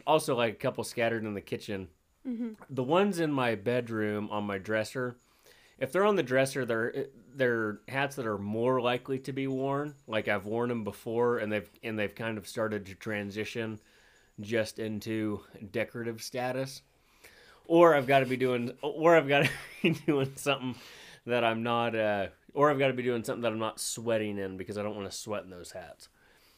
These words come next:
Speaker 1: The ones in my bathroom, the ones that are closest to the sink, I'll never wear because they're, like, in the splash zone of the sink. And if, and so, like, if they,
Speaker 2: Okay.
Speaker 1: and so, like, if they get wet, then, it, it, or, like, discolored in any way,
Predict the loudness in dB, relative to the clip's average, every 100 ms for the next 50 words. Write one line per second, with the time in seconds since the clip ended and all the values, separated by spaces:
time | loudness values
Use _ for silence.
0 | -20 -20 -8 2 4 4 4 0 2 2
1 | 2 2 2 0 -4 -14 _ -20 -20 _
2 | _ -2 2 2 2 -2 -2 0 0 0
3 | -6 -6 -6 -4 -4 -4 -6 -14 _ _
4 | _ -2 0 0 0 2 2 2 0 -4
5 | -2 0 2 0 -2 -6 -6 -6 -2 0
6 | -2 -4 -4 -2 -4 -6 -6 -6 -6 -10
7 | _ _ _ _ -8 -4 -4 -6 -8 -8
8 | -4 0 0 -2 -2 -2 -2 -6 -8 -6
9 | -4 -4 -4 -6 -6 -6 -8 -6 -2 -2
10 | -4 _ _ -4 -2 -2 -6 -14 _ _
11 | _ _ _ -10 -10 -12 -8 -4 -2 -2
12 | -4 -8 -8 -4 -2 0 0 -2 -2 -2
13 | -2 0 0 -2